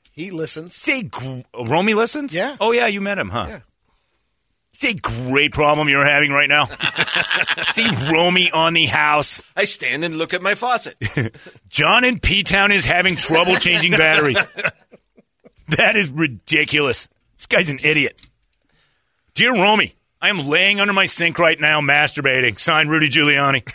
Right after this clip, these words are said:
Speaker 2: It's a great email. 'Cause what else would you do? Change batteries? Not like John from P-Town.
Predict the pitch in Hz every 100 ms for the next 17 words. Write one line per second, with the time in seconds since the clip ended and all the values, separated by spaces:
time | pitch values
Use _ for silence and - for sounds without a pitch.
0 | - 659 622 679 - 587 _ _ _ -
1 | 269 151 95 170 156 156 160 160 156 120
2 | - _ 156 143 196 208 196 156 151 117
3 | - _ - 156 - 151 165 190 185 -
4 | _ _ _ 117 143 160 107 127 156 165
5 | 165 123 170 139 143